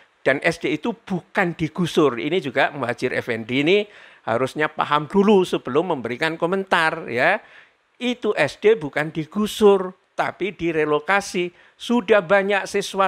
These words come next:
tertabrak. Nah, artinya apa, pemirsa? Kalau orang-orang yang bersikukuh dengan S D ini, bahkan mungkin dia juga, eh, ngerti orang tertabrak, tapi membiarkan seperti itu, mereka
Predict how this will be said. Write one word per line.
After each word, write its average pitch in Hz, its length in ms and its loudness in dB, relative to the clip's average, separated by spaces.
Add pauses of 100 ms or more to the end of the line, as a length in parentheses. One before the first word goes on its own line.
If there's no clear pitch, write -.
tertabrak. 180 800 0 (1300)
Nah, 113 160 -2
artinya 185 480 0
apa, 135 240 -2
pemirsa? 110 480 -8 (480)
Kalau 208 320 4
orang-orang 160 640 2
yang 123 160 0
bersikukuh 139 720 -6
dengan 123 320 -4 (240)
S - 160 -6
D - 240 -2
ini, 113 400 -2 (240)
bahkan 127 320 -2
mungkin 131 320 -2
dia 131 240 2
juga, 113 320 -4 (400)
eh, 104 880 0
ngerti 139 720 0
orang 135 320 2
tertabrak, 156 720 -2
tapi 143 240 -2
membiarkan 147 560 2
seperti 143 480 -8
itu, 147 80 -10
mereka 185 400 -2